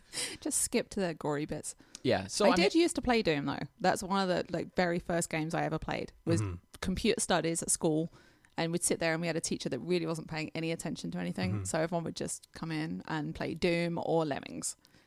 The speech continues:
Speaker 3: Yeah.
Speaker 1: And Doom I used to love.
Speaker 3: I appreciate that everything in that trailer explodes.
Speaker 1: <laughs> Yeah.
Speaker 3: Like, it doesn't matter. I, though I didn't understand, like, sometimes they get people to demo these games,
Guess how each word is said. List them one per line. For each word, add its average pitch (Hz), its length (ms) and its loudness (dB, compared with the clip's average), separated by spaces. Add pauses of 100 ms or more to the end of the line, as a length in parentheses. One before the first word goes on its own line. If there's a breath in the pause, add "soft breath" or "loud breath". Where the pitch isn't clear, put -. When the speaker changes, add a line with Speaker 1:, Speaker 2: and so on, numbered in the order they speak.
Speaker 3:
Yeah. 98 200 -4 (120)
Speaker 1:
And 180 200 0
Doom 220 240 4
I 160 60 0
used 170 140 -2
to - 60 -8
love. 151 280 -8 (280)
Speaker 3:
I 127 100 4
appreciate 147 440 4
that 113 180 -2
everything 117 460 0
in 107 80 -2
that 98 140 -2
trailer 104 320 -2
explodes. 87 1200 -4
Speaker 1:
<laughs> - 60 2
Yeah. - 0 - (320 loud breath)
Speaker 3:
Like, - 200 -12
it 110 80 -8
doesn't 135 340 4
matter. 117 260 0
I, 127 120 6
though 208 160 8
I 196 60 6
didn't 226 200 4
understand, 160 480 2
like, 110 140 0
sometimes 160 340 2
they 135 80 4
get 123 180 0
people 131 260 0
to 110 120 0
demo 107 360 0
these 113 200 0
games, 110 420 0